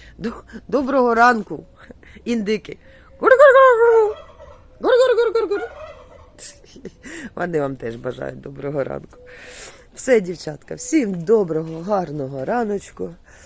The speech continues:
Ось, все в мене добре, все хорошо. Трошки до вечора була на вулиці, то сьогодні якось так, така трошки, ой, ну нічого, розхожусь, розпрацююсь і все буде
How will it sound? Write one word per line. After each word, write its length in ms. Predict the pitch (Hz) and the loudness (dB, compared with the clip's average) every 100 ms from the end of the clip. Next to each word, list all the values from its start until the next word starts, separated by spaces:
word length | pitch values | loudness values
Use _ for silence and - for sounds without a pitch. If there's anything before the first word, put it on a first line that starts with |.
| - - - - _ | -20 -20 -20 -20 _
Ось, 400 | - 190 180 185 | -10 -6 -6 -8
все 300 | 156 - 262 | -14 0 2
в 60 | 254 | 2
мене 300 | 175 147 135 | 0 -4 -6
добре, 480 | 143 254 247 247 233 | 0 0 0 -4 -6
все 240 | - 208 | -6 -4
хорошо. 580 | 185 - 147 147 - 277 | -4 -6 -14 -8 -2 -2
Трошки 400 | - 202 - - | -2 -10 -8 -8
до 120 | 160 | -4
вечора 380 | 165 151 - 156 | -4 -4 -8 -10
була 320 | 147 156 151 | -8 -6 -4
на 140 | 147 151 | -6 -8
вулиці, 500 | 160 247 220 - 156 | -6 -2 -2 -4 -10
то 200 | - 160 _ - - | -10 -12 _ -20 -20
сьогодні 520 | - 185 185 202 185 | -14 -10 -6 -6 -4
якось 300 | 170 175 165 | -6 -6 -10
так, 280 | - 165 - _ _ _ _ _ - _ _ _ - | -8 -8 -10 _ _ _ _ _ -20 _ _ _ -14
така 260 | - 190 | -10 -8
трошки, 540 | 180 202 214 - 247 - _ | -8 -10 -10 -12 -14 -14 _
ой, 320 | - 285 247 277 | -2 0 0 0
ну 140 | 349 | -2
нічого, 480 | 294 262 226 208 208 | -2 -4 -6 -8 -8
розхожусь, 680 | 240 - 262 254 349 - - | -10 -8 -8 -6 -8 -8 -18
розпрацююсь 880 | 208 226 - - 214 339 349 320 - - | -12 -10 -10 -16 -12 -8 -6 -8 -14 -16
і 80 | |
все 280 | 233 - 277 | -16 -10 -10
буде 420 | 240 214 196 214 | -10 -12 -10 -10